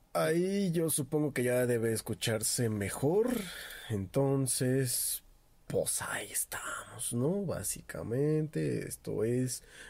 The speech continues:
lo que está, eh, sucediendo en este momento.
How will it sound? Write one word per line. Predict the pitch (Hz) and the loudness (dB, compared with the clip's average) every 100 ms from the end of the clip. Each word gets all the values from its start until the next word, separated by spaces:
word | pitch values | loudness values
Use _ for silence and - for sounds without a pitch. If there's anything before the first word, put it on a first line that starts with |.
| - | -6
lo | 170 175 - | -2 -2 -4
que | - 107 104 - - | -8 -6 -6 -10 -12
está, | - - 98 98 101 98 - - - - - - - | -10 -6 -4 -2 -4 -4 -6 -12 -20 -20 -20 -20 -14
eh, | - - - - | -10 -8 -8 -10
sucediendo | - 104 - 90 - 113 104 104 104 104 98 | -8 -4 -2 -4 -4 -4 0 2 0 0 -4
en | 95 | -4
este | 92 - | -6 -6
momento. | 98 95 101 110 - 127 | -8 -6 -4 -4 -2 -2